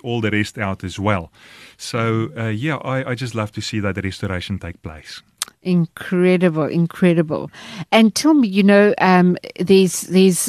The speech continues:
Speaker 2: a, a footprint that, uh, has been left behind in, and also a, a,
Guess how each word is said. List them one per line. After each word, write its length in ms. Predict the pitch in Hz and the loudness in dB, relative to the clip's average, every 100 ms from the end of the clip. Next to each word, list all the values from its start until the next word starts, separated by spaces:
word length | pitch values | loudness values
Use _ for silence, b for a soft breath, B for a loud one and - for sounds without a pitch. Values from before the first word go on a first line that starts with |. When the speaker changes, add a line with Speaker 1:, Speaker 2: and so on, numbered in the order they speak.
| - | 0
Speaker 2:
a, 320 | 175 175 170 B B B _ | 4 4 2 B B B _
a 60 | 190 | -6
footprint 560 | - 339 - - 240 | -2 -2 0 0 2
that, 360 | 214 190 - - - | 2 0 -2 -8 -2
uh, 300 | 170 165 165 - | 2 4 2 -2
has 260 | 160 185 165 | 2 2 2
been 180 | - 175 | 0 0
left 220 | 180 175 | 0 0
behind 540 | - 180 170 160 165 156 | 0 2 4 4 4 2
in, 260 | - 165 - | 0 0 2
and 220 | 180 - | 0 0
also 460 | 240 233 - 214 - | -4 -6 -4 -6 -4
a, 220 | 170 165 - _ _ - | -6 -6 -8 _ _ -8
a, 120 | 175 | -8